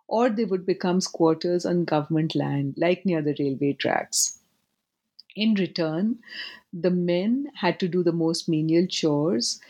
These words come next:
and the women had to be sexually available for British authorities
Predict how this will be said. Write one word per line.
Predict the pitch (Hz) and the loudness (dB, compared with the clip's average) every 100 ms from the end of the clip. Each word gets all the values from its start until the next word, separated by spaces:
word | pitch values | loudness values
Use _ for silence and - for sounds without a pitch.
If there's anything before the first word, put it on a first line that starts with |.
| - _ | -20 _
and | 175 180 | -2 0
the | 175 | 0
women | 170 180 196 | 0 0 0
had | 190 160 | -2 -4
to | 170 | 0
be | 165 | 0
sexually | 175 - 165 160 - 180 190 | 0 4 4 4 0 2 2
available | - 151 151 151 151 170 233 - | 0 2 2 2 0 0 0 -2
for | 170 | 0
British | 156 151 160 | 0 0 -2
authorities | 160 151 156 147 156 208 233 | -4 -2 0 0 0 0 -2